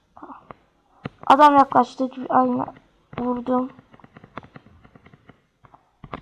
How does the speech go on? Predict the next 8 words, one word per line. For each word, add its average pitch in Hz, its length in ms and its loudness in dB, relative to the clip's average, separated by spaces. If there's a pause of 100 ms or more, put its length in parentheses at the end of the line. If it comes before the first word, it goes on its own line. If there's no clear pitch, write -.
(140)
Bu 262 60 0
adamı 240 440 -2
hallettim. 254 920 -12 (1400)
Tamam. 233 340 -2 (460)
Boşuna 247 380 -4 (420)
özel 240 300 -4
gücünü 247 320 -12 (100)
kullandım. 240 340 -4